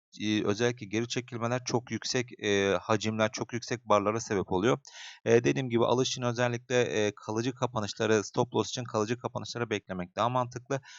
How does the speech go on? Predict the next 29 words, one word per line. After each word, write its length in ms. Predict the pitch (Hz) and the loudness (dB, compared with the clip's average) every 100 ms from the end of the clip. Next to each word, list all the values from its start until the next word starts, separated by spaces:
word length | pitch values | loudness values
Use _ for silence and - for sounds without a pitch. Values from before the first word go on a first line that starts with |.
| - | -2
Elli 240 | 147 143 131 | 0 2 2
beş 220 | 123 120 | 2 -2
bin 80 | 113 | -2
dolar 200 | 107 104 | 0 0
seviyesi 380 | 117 110 - | 0 0 0
üzerinde 260 | 117 113 113 | -2 -2 -4
kaldığımız 440 | - 117 120 107 | -2 -4 -2 -8
süre 160 | - 117 | -6 -6
sıkıntı 400 | - - 110 117 | -6 -10 -6 0
yok 160 | 110 101 | 2 2
arkadaşlar. 400 | 95 104 - 127 | -2 -4 -4 -4
Yükseliş 380 | 117 - 113 | -4 -4 -6
trendi 380 | - 107 104 123 | -2 -4 -2 2
devam 340 | 107 110 113 95 | 2 4 2 0
ediyor. 220 | 101 135 - - - | -2 -2 -6 -20 -4
E, 200 | 110 110 104 | 2 2 2
bu 260 | 104 131 | 0 -4
gibi, 260 | 139 139 120 | 0 0 2
e, 360 | 104 104 101 98 101 98 _ | 0 0 -4 -4 -10 -18 _
yüksek 540 | 98 101 - 143 139 - - | -10 -6 -2 0 0 -4 -8
barlar, 400 | 98 101 120 - - - - | 0 2 2 0 -6 -20 0
e, 280 | 101 104 | 4 6
devamlı 360 | 120 117 110 127 | 6 6 4 2
olacaktır. 580 | - 113 110 120 123 135 | 4 6 6 2 0 -6
Çünkü 220 | 127 120 | -4 -8
çok 220 | - 120 113 | -4 -2 -2
hacimli 360 | 101 98 92 | -2 -4 -6
bir 40 | - | -4
piyasa. 400 | 107 101 143 | -2 0 -2